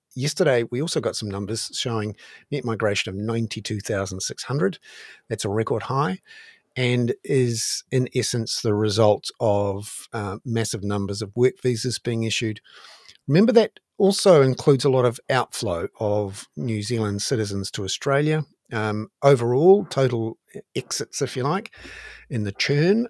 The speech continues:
are around about thirty-five thousand over the last year of New Zealand citizens.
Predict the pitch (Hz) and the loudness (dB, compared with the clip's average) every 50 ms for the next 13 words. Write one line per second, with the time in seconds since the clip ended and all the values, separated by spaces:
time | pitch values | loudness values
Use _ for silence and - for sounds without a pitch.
0 | _ - 123 117 113 110 110 107 113 - - 139 135 131 120 107 107 - - - | _ -2 0 0 2 2 0 0 -2 -2 -2 -2 0 2 2 0 0 -2 -2 -2
1 | 120 104 104 101 - 104 92 92 95 - - 98 92 78 80 - 87 95 95 - | -2 -2 -2 -4 -4 -4 -4 -4 -4 -6 -6 -6 -6 -6 -6 -8 -10 -12 -14 -12
2 | - 101 92 90 - 87 85 87 90 87 92 95 - - - 107 92 95 90 85 | -10 -10 -8 -8 -10 -10 -10 -8 -8 -8 -8 -8 -10 -10 -8 -8 -6 -6 -6 -6
3 | - - - 104 98 92 101 98 98 90 101 98 90 87 85 - - 101 87 92 | -6 -4 -2 -2 -2 -2 -2 -4 -4 -4 -4 -4 -4 -4 -4 -4 -4 -4 -4 -4
4 | - 101 92 - - - - | -6 -8 -10 -10 -10 -10 -12